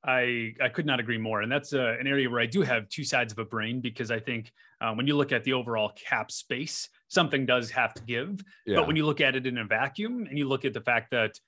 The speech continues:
Speaker 1: Zadarius Smith is only making fifteen million a year, I actually think that's a steal. Uh,
Speaker 2: Yeah.
Speaker 1: when you look at his production, especially in the first half of the year when he was fully healthy,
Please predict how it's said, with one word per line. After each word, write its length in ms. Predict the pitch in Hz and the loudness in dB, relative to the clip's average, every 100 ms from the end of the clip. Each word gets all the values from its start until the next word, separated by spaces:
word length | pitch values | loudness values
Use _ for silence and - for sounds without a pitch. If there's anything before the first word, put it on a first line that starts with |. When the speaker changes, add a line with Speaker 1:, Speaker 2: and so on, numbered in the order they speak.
| - | -6
Speaker 1:
Zadarius 380 | 139 139 123 117 | 2 4 4 2
Smith 260 | - 131 123 | -2 -4 -4
is 120 | 113 | -4
only 260 | 127 143 156 | -2 0 2
making 340 | 151 147 165 | 0 -2 -4
fifteen 340 | 143 160 170 160 | -6 -8 -6 -4
million 260 | 156 160 | -4 -4
a 20 | 160 | -4
year, 300 | 175 214 - _ | -4 -6 -12 _
I 180 | 151 196 | -2 2
actually 360 | 202 196 - 127 | 2 0 -2 -2
think 200 | 139 131 | -2 0
that's 180 | 123 98 | -2 -2
a 40 | |
steal. 460 | - - 123 220 - - - | -8 -6 -6 -6 -12 -12 0
Uh, 120 | 127 | 4
Speaker 2:
Yeah. 80 | 147 | 6
Speaker 1:
when 60 | 101 | 6
you 60 | |
look 140 | 151 139 | 4 2
at 80 | 143 | 0
his 140 | 139 | 0
production, 460 | - 117 135 - 127 | 0 0 0 -2 -4
especially 400 | - 131 - 131 | -2 -4 -2 -4
in 60 | |
the 60 | 113 | -4
first 240 | 135 123 | -4 -2
half 160 | 139 117 | 0 0
of 60 | 120 | 0
the 60 | |
year 180 | 120 127 | -2 -2
when 140 | 123 | -2
he 100 | 113 | -4
was 140 | 117 - | -6 -4
fully 240 | 139 123 | -2 0
healthy, 400 | 113 120 110 208 | -2 -2 -6 -10